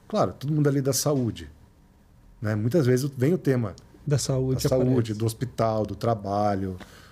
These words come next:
Speaker 1: a vida, os filhos, o sentido da vida.
Speaker 2: Paranoia.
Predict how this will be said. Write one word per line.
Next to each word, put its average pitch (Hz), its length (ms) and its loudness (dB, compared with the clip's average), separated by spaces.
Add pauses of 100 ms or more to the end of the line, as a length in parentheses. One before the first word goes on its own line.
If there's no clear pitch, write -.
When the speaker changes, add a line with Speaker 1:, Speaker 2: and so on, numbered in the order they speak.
(220)
Speaker 1:
a 113 120 -2
vida, 113 500 2
os 95 260 -4
filhos, 117 460 2
o 98 60 -8
sentido 107 440 -4
da 110 120 -2
vida. 101 500 0
Speaker 2:
Paranoia. 123 720 0